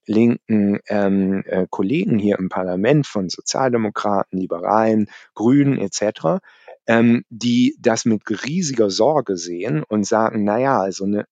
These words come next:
ansatzlose, ähm, Vollüberwachung oder automatisierte Gesichtserkennung, sobald ich mich, ähm, in der Öffentlichkeit bewege,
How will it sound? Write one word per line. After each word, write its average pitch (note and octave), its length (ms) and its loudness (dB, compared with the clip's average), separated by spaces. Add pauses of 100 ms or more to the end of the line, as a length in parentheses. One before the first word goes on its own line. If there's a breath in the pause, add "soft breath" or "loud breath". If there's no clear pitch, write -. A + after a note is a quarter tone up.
(140)
ansatzlose, A2+ 1200 0 (480 loud breath)
ähm, G2+ 680 2 (540)
Vollüberwachung B2 1400 0
oder A2 480 2
automatisierte A2 1200 -2
Gesichtserkennung, A2 1000 -2
sobald G#2+ 580 0
ich - 180 -10
mich, G#2 380 -2 (400 loud breath)
ähm, G#2 360 2
in A2 160 2
der G#2+ 120 4
Öffentlichkeit G#2+ 800 -2
bewege, A2 640 0